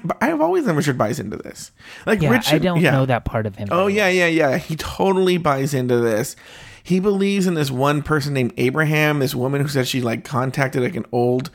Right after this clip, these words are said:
Speaker 1: ancient spirit named Abraham, and she t-, he talks through her. People totally buy into Abraham, by the way. Abraham's written books, super famous.
Speaker 2: Okay.
Speaker 1: I don't buy into that. In fact, one of the, you know, Richard and I rarely get into fights,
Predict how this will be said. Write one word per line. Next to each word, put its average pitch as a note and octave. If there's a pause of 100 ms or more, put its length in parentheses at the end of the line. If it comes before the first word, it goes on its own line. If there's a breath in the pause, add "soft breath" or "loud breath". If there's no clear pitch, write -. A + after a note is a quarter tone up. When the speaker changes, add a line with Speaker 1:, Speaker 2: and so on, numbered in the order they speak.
(400 loud breath)
Speaker 1:
ancient C3+
spirit B2
named C3
Abraham, C#3
and B2
she -
t-, -
he C#3
talks B2
through F3
her. A3 (200 soft breath)
People A#3
totally G3+
buy D3+
into C3+
Abraham, A#2+
by -
the -
way. - (340 loud breath)
Abraham's E3
written C3+
books, D3
super G3
famous. B2+ (720 loud breath)
Speaker 2:
Okay. -
Speaker 1:
I F#3
don't B3+
buy D#3
into B2+
that. -
In D#3
fact, F3+
one A3+
of F#4
the, -
you F3+
know, F#3
Richard G#3+
and G3+
I E3+
rarely C3
get C3+
into C#3
fights, C#3+